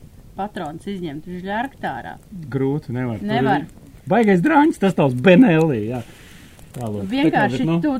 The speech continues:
Speaker 1: tu mēģināji man izskaidrot, ka es kaut ko nezinu.
Speaker 2: Nē, var. Nu, tur ir, tur ir jābāž, kā lai saka, pirksts un ir, un ir tā ļipiņa pirksts, tā kā M C škai bez maz vai jāspiež vaļā. To var izdarīt.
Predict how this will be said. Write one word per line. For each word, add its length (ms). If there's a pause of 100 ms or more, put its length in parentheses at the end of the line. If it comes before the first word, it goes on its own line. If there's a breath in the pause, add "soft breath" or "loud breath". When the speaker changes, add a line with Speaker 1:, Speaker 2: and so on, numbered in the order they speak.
(140)
Speaker 1:
tu 120
mēģināji 500
man 140
izskaidrot, 520
ka 100
es 100
kaut 180
ko 120
nezinu. 560 (120)
Speaker 2:
Nē, 280
var. 300
Nu, 140
tur 180
ir, 180
tur 180
ir 120
jābāž, 340 (280)
kā 140
lai 120
saka, 240
pirksts 520
un 160
ir, 200 (180)
un 220
ir 80
tā 160
ļipiņa 520
pirksts, 400
tā 80
kā 240
M 160
C 240
škai 280
bez 160
maz 200
vai 200
jāspiež 520
vaļā. 240
To 120
var 160
izdarīt. 440